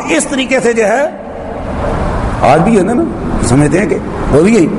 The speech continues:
یہ تم نے ڈیزائن کیا ہے، <laughs> یہ ڈیزائن کیا ہے۔ <laughs> اس کو اگر آج کے لفظوں میں کہیں نا، یہ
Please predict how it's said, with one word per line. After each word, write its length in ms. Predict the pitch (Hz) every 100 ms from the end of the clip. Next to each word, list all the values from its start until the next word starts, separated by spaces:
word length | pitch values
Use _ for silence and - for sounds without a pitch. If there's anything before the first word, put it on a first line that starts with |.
| - -
یہ 180 | 202
تم 120 | 254 302
نے 100 | 302
ڈیزائن 500 | 214 180 196 262 302
کیا 240 | 185 156
ہے، 140 | - - - - - - - - - 285 - - - -
<laughs> 20 |
یہ 120 | 208
ڈیزائن 420 | 233 220 196 233
کیا 240 | 262 180 143
ہے۔ 60 | - - - - - - 330 - 330 339 - - - -
<laughs> 560 | 262 214 - - -
اس 140 | 131 -
کو 140 | 202
اگر 160 | 208 214
آج 260 | 202 226
کے 100 | -
لفظوں 280 | 240 220 247
میں 100 | 247
کہیں 300 | 247 254 262
نا، 100 | 302 302 - - - - - -
یہ 180 | 156